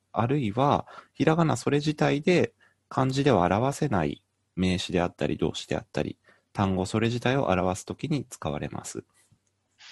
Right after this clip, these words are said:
で、カタカナとの違いっていうところで言うと、カタカナも同じく表音文字なんですけど、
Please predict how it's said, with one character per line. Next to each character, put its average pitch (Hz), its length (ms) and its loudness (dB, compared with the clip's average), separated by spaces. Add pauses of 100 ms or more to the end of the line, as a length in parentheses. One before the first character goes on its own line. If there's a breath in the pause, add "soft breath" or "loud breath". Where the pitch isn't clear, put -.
(420 loud breath)
で、 151 280 4 (180 soft breath)
カ - 120 0
タ 175 140 4
カ - 140 4
ナ 180 160 4
と 95 100 2
の 82 160 0
違 107 460 2
い - 40 4
っ - 40 -10
て - 240 -4
い 110 40 4
う 110 60 0
と - 140 -6
こ 104 140 0
ろ 101 100 0
で 80 120 -8
言 80 140 -6
う - 40 -12
と、 131 180 -2
カ - 140 -2
タ 180 120 0
カ 196 140 4
ナ 175 80 6
も 85 200 2
同 95 120 0
じ 92 100 -6
く - 100 -16
表 - 140 -6
音 90 260 2
文 92 80 0
字 76 120 -6
な - 100 -10
ん 73 60 -8
で 80 80 -8
す - 120 -18
け - 120 -8
ど、 151 260 0